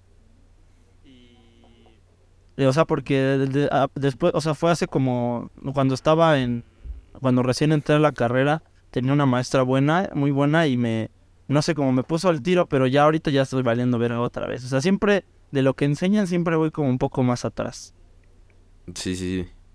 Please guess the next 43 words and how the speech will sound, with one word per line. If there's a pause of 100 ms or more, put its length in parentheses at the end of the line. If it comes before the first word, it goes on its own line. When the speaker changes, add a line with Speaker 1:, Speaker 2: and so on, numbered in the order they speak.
(160)
Speaker 2:
Sí,
a
mí
me
pasó
lo
mismo.
Digo,
hace
mucho
que
no
veo
matemáticas,
güey,
realmente. (680)
Speaker 1:
Ajá. (120)
Speaker 2:
Eh, (180)
pero
yo
una,
solo
una
vez,
o
sea, (320)
yo,
yo
reprobé
matemáticas (180)
dos
veces
en
la
prepa, (120)
tres
veces,
no,
dos,
dos,
dos,
dos
veces.